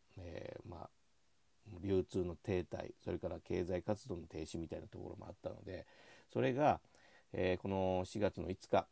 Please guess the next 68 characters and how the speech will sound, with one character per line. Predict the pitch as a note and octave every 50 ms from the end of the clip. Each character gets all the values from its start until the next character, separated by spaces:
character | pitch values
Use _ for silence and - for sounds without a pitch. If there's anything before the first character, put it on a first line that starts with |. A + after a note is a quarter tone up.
| - -
こ | - - G2+
の | G#2+
一 | G2+ -
ヶ | - G#2+
月 | G2+ G#2+ - -
ぐ | A2+ A2+
ら | G#2 F2+
い |
は | E2 F2
戻 | F#2 G#2 G#2 A#2+ A#2+
ろ | B2 B2+ C3+
う | -
と | - E2+
し | -
て、 | - - E2+ C#2+ C#2 - _ _ _ -
え | - E2 E2
ー、 | -
活 | - F2+ - - - -
況、 | A2 G#2 G2 -
活 | - - A2 - _ -
況 | A#2 A2
を | G#2+ G#2+
せ-、 | - - A2+ G#2 G2+ G2+ - - - _ _ _ _ - - -
悪 | G#2+ - _ _
境 | - B2 A2+ A2+
を | A#2
極 | - - C#3 C3+ C3+
め | C#3 C3+
よ | B2+ G#2+ F2+
う | D#2+
と | - -
し | - -
て | - F#2+
い | F2 F2 F2
る、 | E2+ E2+ - - -
う、 | F#2 E2+ E2+ E2+
状 | E2+ A2 A2+ G#2
態 | - G#2 G2 F#2+
な | F#2+ F#2
の | F#2 E2+ D#2
で | - - -
あ | -
り | F#2 F2+ F2
ま | E2+ E2
す | - - F2+
が、 | - - - - - _ - - - _ -
え | - E2 E2 D#2+ E2 D#2+ D#2 D#2 D#2 - - - - - _ - - - - - - _ -
ー、 | G#2
実 | G#2 - - A#2
は | G2+
こ | - - G2+
の | G2 F2+ E2+ - - - - - - - - _ -
質 | - -
的 | - A2 G2+ G2+
金 | - - G#2+ G#2+ G#2
星 | - A2 G#2 G2
と | - F2
い | E2+ -
う | -
の | E2 F2+
が、 | F#2 F2 F2+ F#2+ - - -
こ | - -
の | F#2 F2 D#2+ E2
六 | F#2 G2 G2+ - B2+ B2+
と | - - D#2+ -
い | -
う | - - -
ね、 | - A#2